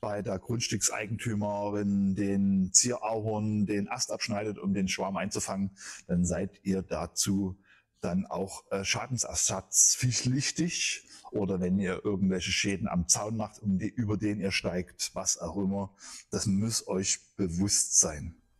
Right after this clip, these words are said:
Ihr habt eine einzige Pflicht, und zwar die Meldepflicht bei der Tierseuchenkasse.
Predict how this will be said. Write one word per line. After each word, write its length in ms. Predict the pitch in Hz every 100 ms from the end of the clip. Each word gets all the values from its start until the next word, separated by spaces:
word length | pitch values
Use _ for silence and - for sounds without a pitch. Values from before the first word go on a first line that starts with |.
| _ _ _ _ _ 784 807 807 807 807 807 807 807 _ _ 831 807 _ _ _ - - - - - - - - - -
Ihr 100 | -
habt 260 | 117 - -
eine 240 | 123 175
einzige 420 | 151 147 139 143 147
Pflicht, 800 | - 127 117 - - - - - - _ _
und 220 | 123 104
zwar 320 | 104 101 101 113
die 140 | 104
Meldepflicht 1300 | 92 95 117 160 156 - 110 120 - - - - - _ _ _
bei 100 | 110
der 100 | 101
Tierseuchenkasse. 920 | - - 113 113 104 98 - 82 73